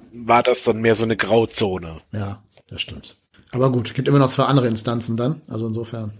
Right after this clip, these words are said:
Speaker 1: Ja.
Speaker 2: Ja, gut, ich weiß es nicht. Ich bin gespannt, ob die Serie sich traut, überhaupt Religion zu kritisieren. Das tut Disney ja eigentlich nie, ne? In überhaupt keinem Format wird ja irgendwie, äh, mal religionskritisch auf irgendwas geschaut oder wenn, dann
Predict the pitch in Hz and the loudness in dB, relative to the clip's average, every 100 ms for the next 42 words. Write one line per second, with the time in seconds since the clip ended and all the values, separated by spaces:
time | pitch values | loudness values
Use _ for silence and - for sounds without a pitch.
0 | - 107 92 - _ - - _ 123 107 | -2 0 0 -6 _ -20 -20 _ -4 -4
1 | - _ _ _ 123 110 101 123 123 107 | -8 _ _ _ -8 -8 -4 0 2 0
2 | 120 127 - - - - 165 143 151 151 | -2 -6 -10 -20 -6 2 4 4 4 2
3 | 131 123 139 135 123 - - 127 139 139 | 0 4 6 6 2 -4 2 4 6 4
4 | - _ _ _ - 131 123 135 127 127 | -2 _ _ _ -6 0 2 2 2 0
5 | 127 139 - 139 - 110 143 135 - 123 | 2 0 0 -4 -2 2 2 2 -2 -2
6 | 131 143 131 123 113 113 135 147 196 196 | 2 2 2 0 -2 -2 2 4 4 0
7 | - 131 160 _ - - _ 127 123 127 | -4 -4 -4 _ -20 -20 _ -6 0 2
8 | 143 151 151 143 143 147 147 143 143 135 | 2 2 2 2 2 0 0 -2 0 0
9 | 135 135 135 131 - - - _ 143 127 | 2 2 2 0 -6 -20 -20 _ 0 2
10 | 127 127 127 127 120 127 147 143 - 151 | 4 2 4 2 2 2 2 0 0 2
11 | 156 143 - 139 143 147 143 - - 143 | 2 0 -4 -4 -2 0 -2 -2 0 2
12 | 175 123 110 120 127 117 107 | 0 -2 -6 -4 -2 -4 -6